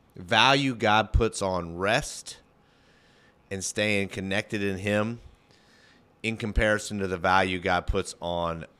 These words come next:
accomplishment and achievement. You know, if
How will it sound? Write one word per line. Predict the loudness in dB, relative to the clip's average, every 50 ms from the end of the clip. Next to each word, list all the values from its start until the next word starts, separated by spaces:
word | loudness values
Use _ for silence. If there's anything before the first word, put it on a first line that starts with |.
| _ _
accomplishment | -20 -18 -12 -6 -4 -4 -4 -4 -6 -8 -10 -10 -8 -8 -6 -8 -8 _
and | -14 -14 -12
achievement. | -12 -12 -12 -8 -6 -6 -8 -8 -12 -18 -18 _ -20 -20 -20 -20 _ _ _ _ _ _ _ _ _ _ _ _ _ _ _ _ _ _ _ _ _ _ _ _ _ _ _ _ _ -20
You | -12 -10 -8 -6
know, | -6 -6 -2
if | 0 2 2 2 0 -2 -8 -18 -20 -20 -20